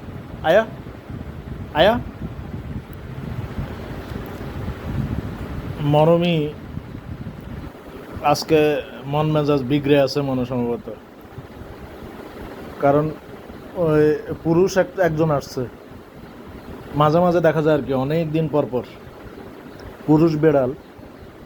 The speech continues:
অনেক দিন পর পর তাকে দেখি আর কি। তো আজকে আবার আসছে, এই জন্য মনে হয় মরমির একটা বিরক্তিকর অবস্থা তৈরি হয়েছে সম্ভবত, এই জন্য কথা বললে কথা শুনে না।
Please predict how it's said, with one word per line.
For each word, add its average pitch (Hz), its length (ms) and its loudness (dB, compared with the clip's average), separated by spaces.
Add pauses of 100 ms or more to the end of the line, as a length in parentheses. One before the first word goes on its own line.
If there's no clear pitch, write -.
(480)
অনেক 170 340 4
দিন 180 180 4
পর 170 180 6
পর 156 140 2
তাকে 143 220 2
দেখি 131 260 0
আর 127 180 0
কি। 127 80 -6 (1500)
তো 90 60 -2
আজকে 151 340 0
আবার 147 220 4
আসছে, 123 360 -4 (400)
এই 151 120 0
জন্য 156 240 0
মনে 156 260 2
হয় 160 220 2
মরমির 151 580 2 (1120)
একটা 139 180 2
বিরক্তিকর 147 640 4
অবস্থা 143 440 2
তৈরি 147 180 4
হয়েছে 143 260 0
সম্ভবত, 120 540 -2 (1080)
এই 147 80 6
জন্য 147 260 4
কথা 139 200 4
বললে 147 200 4
কথা 131 220 0
শুনে 131 260 -2
না। 110 120 -4